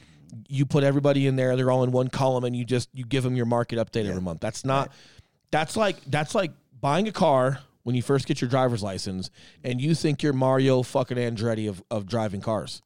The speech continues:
Speaker 2: Yep.
Speaker 1: No, you're in a car. Okay, so y-, you're in your C R M. You have a C R M. You are not Mario Andretti of C R Ms.
Speaker 2: Mm-hmm.
Speaker 1: Okay, not that I'm saying you have to be that level of C R M, but you do have to be at a professional level.
Speaker 2: Oh, yeah. Yeah, completely.
Speaker 1: Dude, it's,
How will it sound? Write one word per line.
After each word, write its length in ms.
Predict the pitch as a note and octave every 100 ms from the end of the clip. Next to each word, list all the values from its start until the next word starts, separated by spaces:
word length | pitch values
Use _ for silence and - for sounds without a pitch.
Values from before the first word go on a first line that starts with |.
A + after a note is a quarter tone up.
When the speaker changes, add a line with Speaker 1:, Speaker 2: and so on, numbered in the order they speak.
| -
Speaker 2:
Yep. 100 | A2
Speaker 1:
No, 240 | E3 - - _ _ _ -
you're 140 | D3
in 60 | E3
a 60 | G#3+
car. 360 | F3+ D#3+ G3+ _ _ _ _ _ _ -
Okay, 300 | - A#2 - -
so 120 | C3
y-, 140 | A2 - _ A2+
you're 220 | B2 C#3
in 100 | D#3
your 100 | E3+
C 160 | -
R 120 | G#3+ F#3
M. 240 | C#3+ D#3
You 140 | C3 C#3
have 100 | D3
a 60 |
C 100 | D3
R 120 | F#3+ C3+
M. 100 | B2+ - _
You 200 | B2 F3
are 40 | E3+
not 220 | E3+ C3+
Mario 320 | C#3 C#3+ C#3+
Andretti 400 | C3 A#2 B2 A2+
of 80 | G2+
C 140 | -
R 80 | A#2 C#3 G#2
Ms. 240 | C#2+ -
Speaker 2:
Mm-hmm. 420 | - D#2+ C#2+ D#2 G#2 -
Speaker 1:
Okay, 140 | B2+
not 140 | - C#3
that 60 |
I'm 100 | C#3
saying 180 | C3+ C#3
you 60 | C#3
have 80 | C3+
to 60 | C3
be 100 | A#2+
that 320 | G2 C#3+ -
level 380 | A#2 G2+ G#2 -
of 100 | A2
C 120 | -
R 100 | G#2+
M, 120 | F#2 G#2+
but 220 | A2 -
you 60 |
do 160 | A#2 C#3
have 100 | D#3
to 60 | G#2
be 100 | G#2
at 60 |
a 40 | G2
professional 460 | F#2+ G2 F#2+ F#2
level. 240 | F#2 G#2+ - _ _ _ _
Speaker 2:
Oh, 100 | -
yeah. 180 | A#2+ D3 C3+
Yeah, 220 | A2 C3+ B2+
completely. 340 | - G2+ A#2+ -
Speaker 1:
Dude, 240 | F#3+ F#3
it's, 320 | D#3 - -